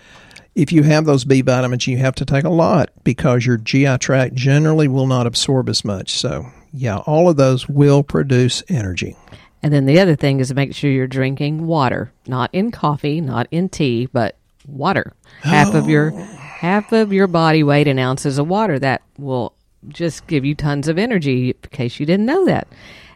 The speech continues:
Speaker 2: And then if you're doing all those things and you still don't feel good, go to our website, <laughs> fill out the health survey at green wisdom health dot com.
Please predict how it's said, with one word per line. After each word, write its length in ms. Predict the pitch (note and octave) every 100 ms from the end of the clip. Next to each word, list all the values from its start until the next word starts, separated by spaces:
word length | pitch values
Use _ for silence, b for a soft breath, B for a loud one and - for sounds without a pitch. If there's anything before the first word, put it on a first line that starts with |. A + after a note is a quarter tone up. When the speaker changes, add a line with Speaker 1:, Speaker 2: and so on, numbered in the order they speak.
| -
Speaker 2:
And 180 | D3
then 80 | E3
if 100 | F3
you're 120 | F#3+
doing 260 | F3 A#3 D4
all 140 | C#4
those 240 | G3+ D#3+ -
things 340 | E3 D3+ F3+
and 100 | F#3
you 120 | F3+
still 240 | F#3+ B3+ B3
don't 180 | E3 -
feel 160 | D3+
good, 460 | C3 B2 A#2 D3 - B B B B _ -
go 180 | D3+ C#3+
to 120 | E3+
our 180 | G#3+ C4+
website, 640 | A#3 C#3+ C#3+ C#3+ C3 E3+ -
<laughs> 40 |
fill 200 | - D#3
out 200 | D3 D#3+
the 100 | B3
health 220 | A#3+ D3
survey 400 | - C3+ A#2+ A#2+
at 80 | E3
green 280 | C#3+ D3 D3
wisdom 360 | D#3 D#3 A3 A3
health 260 | F3+ F#3
dot 260 | - F3+ G3+
com. 480 | - E3 C#3+ D#3+